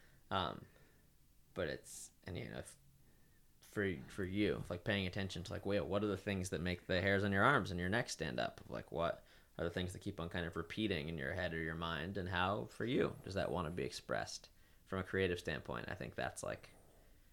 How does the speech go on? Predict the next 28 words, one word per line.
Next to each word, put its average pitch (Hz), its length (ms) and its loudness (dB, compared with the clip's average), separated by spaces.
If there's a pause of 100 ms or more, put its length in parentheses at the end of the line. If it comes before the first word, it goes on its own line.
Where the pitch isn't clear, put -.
(520)
that's - 200 -6
where - 100 -4
the 71 80 -2
value 76 340 0
is. 62 260 -2
And 67 80 -6
trying 87 240 0
to, 82 100 -6
like, 76 280 -2 (140)
in 104 100 -4
communication, 110 760 2
trying 90 240 0
to 95 80 -6
break 95 360 4
down 87 360 4
and 58 100 -2
understand 85 480 -2
how 92 100 0
can 90 160 -2
I 82 60 -2
best 82 340 0
get 95 100 0
a 87 60 -2
message 80 340 -4
from - 140 -10
here 92 160 -2
to 71 80 -2
there 64 380 0